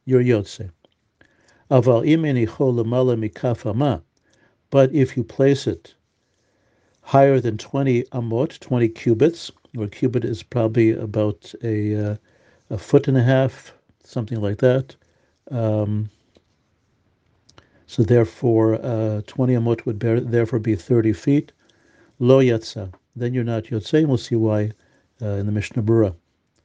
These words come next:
Hagas, says the Rama, "Bafil lekacha kach taluk." Let's say you lit it in a place that was above twenty amot. Ve'nicha lamata mikaf, and then, and then took that lit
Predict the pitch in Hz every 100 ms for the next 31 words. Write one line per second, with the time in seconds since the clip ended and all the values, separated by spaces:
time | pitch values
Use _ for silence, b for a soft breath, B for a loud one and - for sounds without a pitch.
0 | _ _ _ _ - 120 110 120 135 -
1 | 127 - 110 107 110 139 147 117 98 165
2 | 185 175 - 120 - 147 139 - 127 -
3 | - 110 104 92 120 123 - 135 120 117
4 | - b b b 120 147 147 127 113 -
5 | 127 120 - 117 110 107 95 - _ b
6 | b b b - 101 117 123 123 - _
7 | _ - 131 120 120 117 107 98 82 -
8 | _ _ _ - 131 117 110 - 139 135
9 | 117 123 156 - 120 113 - 104 110 -
10 | _ b b b b 117 110 113 110 -
11 | 123 120 113 - 170 - 127 120 139 147
12 | -